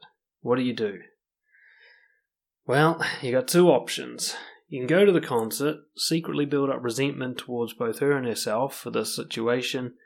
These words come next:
and she'll feel that something's off, and it will plant a seed of resentment between you that grows into a horrible, mutated, sickening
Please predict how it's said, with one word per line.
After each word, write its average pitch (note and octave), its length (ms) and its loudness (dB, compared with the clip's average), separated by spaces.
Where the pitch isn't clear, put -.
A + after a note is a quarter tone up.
and A#2 400 0
she'll D#3+ 220 2
feel C3 300 0
that A2+ 100 -6
something's A#2 500 -4
off, A#2+ 340 4
and A#2 200 -2
it A#2 60 -4
will A#2 120 -2
plant B2 360 0
a G#2+ 40 -4
seed A#2+ 320 -4
of A2 100 -8
resentment A#2 580 -6
between A#2 420 -4
you A#2 140 -2
that G#2+ 160 -4
grows A#2 440 -2
into A2 320 -6
a G2+ 60 -4
horrible, A#2 640 -2
mutated, A2+ 800 -4
sickening A2 800 -6